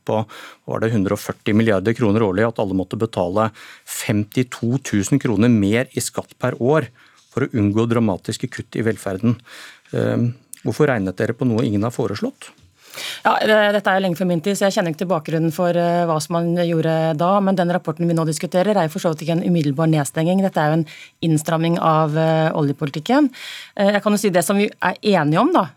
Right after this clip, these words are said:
Speaker 2: eh, for noe er vi også enige om, og det er jo at, eh, for det første
Speaker 1: Men
Speaker 2: så
Speaker 1: bare for å ta det, tar du avstand fra et sånt regnestykke dere gjorde den gangen, som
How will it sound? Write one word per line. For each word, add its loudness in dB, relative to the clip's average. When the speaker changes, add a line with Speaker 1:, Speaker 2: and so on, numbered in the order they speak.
Speaker 2:
eh, 4
for -2
noe 4
er 0
vi 2
også -2
enige 2
om, 4
og 0
det 0
er 2
jo 0
at, -10
eh, 0
for -6
det -4
første -4
Speaker 1:
Men 0
Speaker 2:
så 2
Speaker 1:
bare 0
for 0
å -2
ta -2
det, -2
tar -2
du -2
avstand -2
fra -2
et -8
sånt -4
regnestykke -4
dere 0
gjorde -2
den -2
gangen, -2
som -2